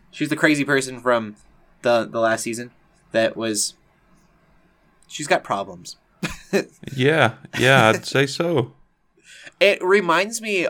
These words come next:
Speaker 1: a little bit of the show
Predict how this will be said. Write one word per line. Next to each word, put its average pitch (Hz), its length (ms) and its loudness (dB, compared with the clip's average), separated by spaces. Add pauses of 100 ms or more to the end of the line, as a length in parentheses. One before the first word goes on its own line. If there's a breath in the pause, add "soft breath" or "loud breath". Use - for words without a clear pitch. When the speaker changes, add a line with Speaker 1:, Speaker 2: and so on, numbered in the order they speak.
Speaker 1:
a 151 100 6
little 139 460 2
bit 143 240 0
of 110 460 -2 (680)
the 117 320 -2
show 107 1120 -2